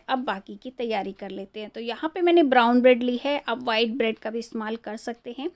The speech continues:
तो यहाँ पे जितना आपको नाश्ता बनाना है उसके हिसाब से आप ब्रेड ले लीजिएगा। मैंने पाँच छः ब्रेड ली है और इसके हम साइड्स को कट कर लेंगे। इस तरह से आप चाकू से भी कट कर सकते हैं। मैं यहाँ पे कैंची से कर रही हूँ, तो कैंची से क्या होता है जल्दी कट हो जाता है और बहुत फिनिशिंग के साथ कट होता है।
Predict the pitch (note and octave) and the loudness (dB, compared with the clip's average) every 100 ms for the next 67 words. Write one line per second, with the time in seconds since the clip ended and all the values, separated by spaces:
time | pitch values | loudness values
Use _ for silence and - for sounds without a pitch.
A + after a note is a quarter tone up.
0 | _ _ _ _ A#3 B3 C4 C#4+ C4+ C4+ | _ _ _ _ -2 0 0 -2 -4 -4
1 | D#4 D4 C#4 C#4 A#3 G#3+ B3+ A#3 A3+ A#3 | -4 -2 -2 -2 -2 -4 -4 -4 -2 0
2 | B3 - B3+ A#3+ A3+ C4 A#3+ A3 A3 A3+ | 0 -2 -4 -2 -2 -2 -2 -2 -2 0
3 | A3 G#3+ A3+ A#3+ C4 A#3 A#3 A#3 G#3+ - | -2 -2 -2 2 2 0 -2 -2 -4 -4
4 | A#3+ A3+ A3+ A3 A3+ C4 D4+ - F3+ C4+ | -2 -2 -4 -4 -4 -4 -6 -6 -6 -8
5 | - F4+ F4+ G4+ - - B3+ B3 B3 F4+ | -6 -2 0 -2 -4 -8 -2 -2 -2 -8
6 | F4+ C4+ A#3 G#3+ G3+ G3 A3 - B3+ C4 | -6 -6 -6 -10 -12 -12 -12 -12 -14 -12
7 | B3+ A#3+ D#4 F#4 _ _ _ _ _ - | -10 -8 -6 -8 _ _ _ _ _ -12
8 | B3+ C#4+ A#3+ D4+ C#4+ D4 D#4 C#4+ C#4 C#4+ | -8 -6 -6 -6 -4 -4 -2 -2 -4 -6
9 | C#4 C#4 D4+ C#4+ B3 A#3+ B3+ B3+ A#3 G#3+ | -6 -8 -6 -6 -4 -4 -6 -8 -10 -10
10 | C4+ C#4 C4+ B3 B3+ C4 C4+ A#3 A3 B3+ | -10 -8 -4 -2 -2 -4 -6 -8 -8 -8
11 | C4+ C4 C4 A#3+ B3+ A#3 G#3+ B3 B3+ B3 | -8 -4 -4 -4 -6 -6 -6 -6 -4 -4
12 | A#3+ A#3 A3 - A#3 D4 C#4+ B3 C4+ - | -4 -4 -6 -8 -8 -6 -6 -4 -6 -4
13 | C4 A#3 - C4 B3+ B3 A#3 G#3+ - G#3+ | -4 -4 0 0 0 -4 -6 -10 -10 -12
14 | G#3 G#3 - A3+ | -12 -14 -12 -12